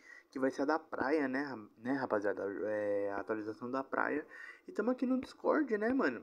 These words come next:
Pra ver se tem alguma notícia, né, rapaziada? Alguma novidade sobre a atualização aí do novo mapa, novo, nova expansão de mapa aí, né? Pro C R O, né, rapaziada?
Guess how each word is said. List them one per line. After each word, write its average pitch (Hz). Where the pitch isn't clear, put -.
Pra 156
ver 156
se 160
tem 180
alguma 185
notícia, 175
né, 170
rapaziada? 123
Alguma 127
novidade 139
sobre 127
a 131
atualização 135
aí 135
do 135
novo 147
mapa, 165
novo, 139
nova 135
expansão 143
de 131
mapa 123
aí, 127
né? 123
Pro 147
C -
R 165
O, 147
né, 143
rapaziada? 110